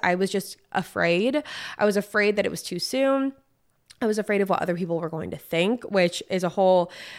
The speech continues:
it could be a whole episode topic in and of itself about the people pleasing and wanting approval from other people about different parts of your personal life, but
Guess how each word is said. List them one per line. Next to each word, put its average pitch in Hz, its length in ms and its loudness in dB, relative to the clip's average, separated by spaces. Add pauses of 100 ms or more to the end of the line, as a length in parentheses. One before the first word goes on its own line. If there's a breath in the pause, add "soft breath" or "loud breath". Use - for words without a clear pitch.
(180 loud breath)
it 277 100 6
could 277 120 2
be 226 80 4
a 185 80 8
whole 170 240 2
episode 170 320 0
topic 165 300 -4
in 170 120 0
and 165 80 2
of 160 120 0
itself 160 300 -4
about 160 180 -2
the 165 40 -12
people 165 280 -4
pleasing 156 640 -2
and 151 480 -6
wanting 160 400 0
approval 156 400 -2
from 151 160 -8
other 147 160 -4
people 156 320 -4
about 156 200 -4
different - 540 -10
parts 156 240 -4
of 156 60 -10
your 151 100 -4
personal 180 380 -2
life, 196 280 0
but 156 280 0